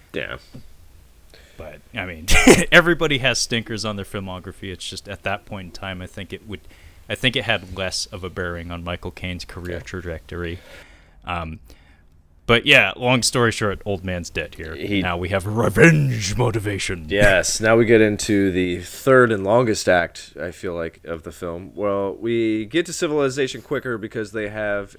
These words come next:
Speaker 1: a, uh, snowmobile, which I've always wanted. Uh, they have a snowmobile just in case of emergencies, which is really smart. Uh, j-
Speaker 2: Yeah.
Speaker 1: th-, th-, they're smart to have it. The beach. Remember the beach they had? They have a motorboat. They just use it to go into shore. Nice.
Speaker 2: Yeah.
Speaker 1: So, yeah, we're, we're going in, and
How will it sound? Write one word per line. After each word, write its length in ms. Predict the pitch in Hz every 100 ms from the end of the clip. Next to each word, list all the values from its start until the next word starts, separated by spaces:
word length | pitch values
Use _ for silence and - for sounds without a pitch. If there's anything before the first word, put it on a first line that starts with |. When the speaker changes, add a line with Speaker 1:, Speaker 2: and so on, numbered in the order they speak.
| -
Speaker 1:
a, 600 | 95 95 92 92 90 90
uh, 380 | 60 80 80 80
snowmobile, 580 | - 202 226 131 98 76
which 180 | 85 87
I've 140 | 73
always 340 | - 107 107
wanted. 320 | 107 92 80 - - - - _
Uh, 240 | 92 85 82
they 100 | 110
have 80 | 98
a 20 |
snowmobile 800 | 135 139 147 147 107 110 101 98 - -
just 180 | 110
in 60 | 113
case 240 | 120 110
of 60 | -
emergencies, 520 | 113 101 98 101 123
which 140 | 247 349
is 80 |
really 160 | 349 349
smart. 460 | - 254 - - - _ -
Uh, 380 | 104 101 98 98 -
j- 80 | -
Speaker 2:
Yeah. 120 | 285
Speaker 1:
th-, 100 | 269
th-, 200 | 170 170
they're 100 | 170
smart 240 | 160 - 131
to 40 |
have 100 | 92
it. 180 | 120 - _ -
The 80 |
beach. 420 | 147 190 117 - -
Remember 240 | 147 147
the 80 | 135
beach 300 | 123 139 131
they 140 | 135
had? 160 | 135 123
They 60 | 175
have 100 | 302
a 40 |
motorboat. 520 | 190 107 98 120 131
They 100 | 180
just 180 | 165 -
use 140 | 120
it 80 | 127
to 60 | -
go 160 | 107
into 120 | 110 -
shore. 280 | - 349 -
Nice. 240 | - - - - - - -
Speaker 2:
Yeah. 80 | -
Speaker 1:
So, 100 | -
yeah, 160 | 131 98
we're, 340 | 98 143 147
we're 120 | 127
going 280 | 131 135 127
in, 220 | 123 123
and 160 | 110 104